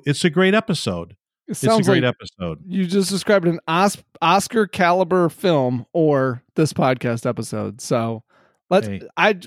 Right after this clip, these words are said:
Speaker 2: let's stop talking, man. Let's get to
Speaker 1: This
Speaker 2: it. This
Speaker 1: is
Speaker 2: is
Speaker 1: it.
Speaker 2: T J talking about, uh, Kids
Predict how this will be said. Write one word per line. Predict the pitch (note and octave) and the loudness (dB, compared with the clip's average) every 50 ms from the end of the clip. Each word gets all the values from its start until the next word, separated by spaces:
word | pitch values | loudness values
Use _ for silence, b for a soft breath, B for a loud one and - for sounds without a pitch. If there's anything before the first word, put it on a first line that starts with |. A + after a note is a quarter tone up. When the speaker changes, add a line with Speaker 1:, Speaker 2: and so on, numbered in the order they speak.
| F#3 | -16
Speaker 2:
let's | F#3+ G3+ A3 A#3 A3 - | -6 -2 0 0 0 0
stop | - B3 A#3 G#3 - | 0 0 0 0 2
talking, | - G3 E3+ D3 - C3 B2+ | 0 0 0 0 0 -4 -4
man. | B2 B2 B2 B2+ C#3 | -4 -4 -4 -4 -4
Let's | D3+ D#3 - | -4 -4 -2
get | - A#3 G#3 F#3+ - | -2 -2 -2 0 0
to | G#3 G3+ | 2 2
Speaker 1:
This | F#3+ F3+ | 2 2
Speaker 2:
it. | E3+ F3 | 2 0
This | F#3 F3+ | 0 0
Speaker 1:
is | F#3+ | 0
Speaker 2:
is | F#3 E3 | -2 -4
Speaker 1:
it. | - | -4
Speaker 2:
T | - G3+ F#3+ F3+ | -4 -2 -2 0
J | D#3+ F3 F#3 F3+ F3 F3 E3 b b b b b b - | 0 2 2 4 2 2 0 b b b b b b -4
talking | - F#3 E3+ E3+ | -2 -2 0 0
about, | F3 E3+ D#3 D3+ D3 - - | 2 2 4 2 2 0 -2
uh, | - C#3 C3+ C3 C3 B2 - - - | -4 -2 -2 0 -2 -2 -4 -8 -10
Kids | - - G#3 G#3 G#3 F3 F3+ | -2 0 2 2 2 0 -4